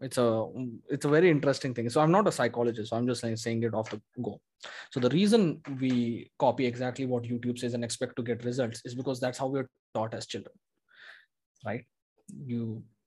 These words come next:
c-, copy. Your m-, mummy says, "Ma-, mummy," you say, "Mummy," and then, like, Fuck शाबाश, शाबाश, शाबाश,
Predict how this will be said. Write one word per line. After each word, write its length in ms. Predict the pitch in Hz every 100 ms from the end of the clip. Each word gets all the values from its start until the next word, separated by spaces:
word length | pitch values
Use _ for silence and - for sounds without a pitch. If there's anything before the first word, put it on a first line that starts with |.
| _ _ -
c-, 80 | - -
copy. 300 | 127 107 -
Your 180 | - 113
m-, 500 | 113 120 110 131 131
mummy 240 | 139 139
says, 200 | 117 120
"Ma-, 200 | 120 127 -
mummy," 440 | 135 139 143 143
you 180 | 131 127
say, 140 | 120 104
"Mummy," 380 | 123 123 120
and 100 | 120
then, 140 | 127 143
like, 140 | - - - -
Fuck 160 | - - - - - - -
शाबाश, 320 | - - -
शाबाश, 320 | - - -
शाबाश, 340 | - - -